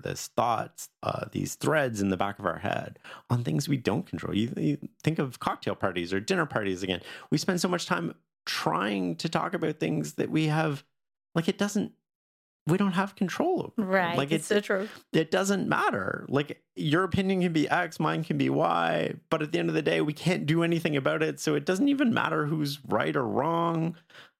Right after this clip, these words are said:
Speaker 1: Um, why can't we talk about things that we do control, uh, things that we do have power over, including what we read, what we pay attention to,
Speaker 2: Right.
Speaker 1: who we hang out with, our environment, right? Our physical environment,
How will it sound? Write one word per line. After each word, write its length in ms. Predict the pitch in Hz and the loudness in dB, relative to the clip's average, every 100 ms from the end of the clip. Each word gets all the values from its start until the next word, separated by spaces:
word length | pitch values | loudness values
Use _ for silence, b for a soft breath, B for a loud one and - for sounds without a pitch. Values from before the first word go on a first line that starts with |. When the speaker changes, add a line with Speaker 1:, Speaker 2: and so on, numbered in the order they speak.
| - | -2
Speaker 1:
Um, 480 | 127 123 117 117 - | 0 2 2 0 -2
why 260 | 127 151 185 | 0 0 0
can't 180 | 208 | -2
we 60 | - | 0
talk 240 | 170 156 | 0 -2
about 320 | 156 139 - - | 0 -2 -2 -2
things 200 | 127 123 | -2 -2
that 100 | 117 | -2
we 80 | 110 | 0
do 180 | 101 | 0
control, 540 | 101 95 - 80 101 - B B B - | -2 -6 -4 -4 -4 -10 B B B 0
uh, 180 | 101 92 | 0 2
things 240 | 120 110 | 0 2
that 120 | 110 | 2
we 100 | 101 | 2
do 140 | 98 104 | 2 2
have 180 | 107 | 2
power 360 | - - 50 50 | 0 -4 -2 -4
over, 560 | - 50 - - - 175 | -4 -4 -6 -6 -8 -6
including 440 | 113 - 113 98 92 | -6 0 2 2 0
what 260 | 90 87 | 0 0
we 140 | 107 117 | 0 0
read, 460 | 98 87 90 92 | 0 2 2 2
what 140 | 95 82 | 0 0
we 80 | 107 | 0
pay 160 | 113 | 0
attention 440 | 110 110 80 - 85 | 0 0 0 -2 0
to, 160 | - | 0
Speaker 2:
Right. 400 | 254 349 349 262 | 0 -2 -4 -2
Speaker 1:
who 200 | 202 110 110 | 0 2 2
we 100 | 131 | 2
hang 300 | 127 147 110 | 4 4 4
out 200 | 98 - | 2 0
with, 400 | 101 98 101 - _ _ - | 0 2 0 -2 _ _ 0
our 160 | 95 | 0
environment, 760 | 107 110 90 95 101 98 98 98 _ - | 2 0 0 2 0 0 0 -2 _ -4
right? 180 | 90 110 | 0 0
Our 80 | 92 | 0
physical 480 | - 98 104 104 101 | 0 -2 0 0 0
environment, 600 | 101 92 98 95 92 | 2 2 0 -2 -4